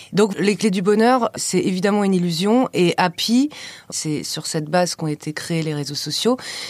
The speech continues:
c'est, euh, la récompense. C'est-à-dire qu'on est comme des petits rats et que quand on voit, euh, un petit truc rouge qui s'allume, ça va, euh, créer une connexion <laughs> synaptique. C'est vraiment très cérébral tout ça qui fait que, <gasps> oh, on est content, c'est la récompense, on a notre sucre.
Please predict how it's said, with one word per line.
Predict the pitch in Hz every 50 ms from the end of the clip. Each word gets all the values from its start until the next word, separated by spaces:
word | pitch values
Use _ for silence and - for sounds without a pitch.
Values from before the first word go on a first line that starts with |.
| - -
c'est, | - - - - 196 208 233 220
euh, | 190 165 156 151 147 147
la | 147 151 160
récompense. | 165 185 185 - 220 - 233 233 180 -
C'est-à-dire | - - 151 - 156 151 147 175 170 - -
qu'on | - 151 156 151
est | 151 147
comme | - 165 165 156
des | 151 151
petits | - - - 160
rats | 147 147 170 202 - -
et | - 170 165
que | - 160
quand | - 165 165 160 -
on | 156 156
voit, | 143 147 170 170 165 165 - - - - - - - - - 170
euh, | 160 131 -
un | 170 165
petit | 156 - 165
truc | - - 165 156
rouge | - - 190 180 -
qui | - 175
s'allume, | - - 165 156 180 214 220 226
ça | - - 175
va, | 156 160 156 151 151 - - -
euh, | 147 147 143 139 - - - _
créer | - - - 175 170 175 180 180
une | 165 160 151
connexion | - 196 180 180 170 - - - 208 214 185
<laughs> |
synaptique. | - - - 202 185 175 170 - - 226 226 -
C'est | - 180
vraiment | 165 170 170 185 196 214
très | 214 - 202 185
cérébral | - - 170 170 165 170 185 185
tout | 180 -
ça | - 208 220
qui | - 180
fait | - - 220
que, | - 202
<gasps> | 160
oh, | 226 - - 523 480 - - -
on | 196
est | 208 220
content, | 214 - 196 190 165 202 196 196 170 151
c'est | - - 180
la | 175 180 180
récompense, | 190 180 - 180 180 165 202 208 - -
on | 190 180
a | 170
notre | 170 170 165
sucre. | - - 175 - - - - -